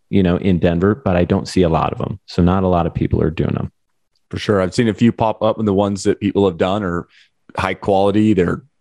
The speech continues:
Speaker 2: "Oh, I wanna move there." You know, even though I live here, they've found a li-,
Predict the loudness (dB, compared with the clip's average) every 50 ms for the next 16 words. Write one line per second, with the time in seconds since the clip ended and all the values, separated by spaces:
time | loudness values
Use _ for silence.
0 | -4 -2 -2 -2 0 0 0 0 0 0 0 0 0 0 0 0 -2 -4 -4 -4
1 | -2 0 2 2 2 2 0 -2 0 2 2 2 2 2 2 2 2 2 0 0
2 | 0 0 -2 -2 -2 -2 -2 0 0 0 0 -2 -2 -2 -2 -2 -2 -4 -4 -4
3 | -2 -2 -4 -4 -4 -4 -4 -4